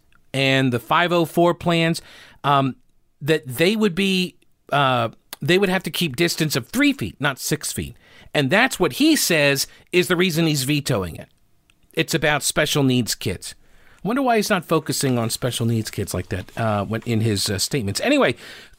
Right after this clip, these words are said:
according to W R A L, Cooper's decision puts a handful of Democrats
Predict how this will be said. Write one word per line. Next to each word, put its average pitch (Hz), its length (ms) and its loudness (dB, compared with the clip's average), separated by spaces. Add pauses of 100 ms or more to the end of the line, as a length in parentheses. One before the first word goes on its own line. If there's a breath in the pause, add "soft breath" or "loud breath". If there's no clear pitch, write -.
(260)
according 120 240 -2
to 123 80 0
W 120 280 2
R 120 180 4
A 127 120 4
L, 220 240 2 (100)
Cooper's 277 440 2
decision 233 600 0
puts 220 220 0
a 208 100 2
handful 190 400 2
of 156 120 2
Democrats 156 580 0